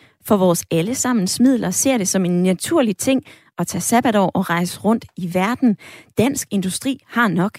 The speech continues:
en, øh, pointe her. Og husk, vi taler altså ikke om sabbatår, vi taler om at omlægge S U'en fra et stipendie til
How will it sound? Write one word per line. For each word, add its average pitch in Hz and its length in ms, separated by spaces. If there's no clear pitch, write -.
en, 160 320
øh, - 120
pointe 170 440
her. 180 220
Og 233 100
husk, 330 280
vi 185 80
taler 254 340
altså 175 220
ikke 254 140
om 220 60
sabbatår, 202 460
vi 160 140
taler 214 520
om 214 180
at 175 160
omlægge 190 640
S 247 140
U'en 196 220
fra 180 200
et 147 60
stipendie 180 560
til 214 320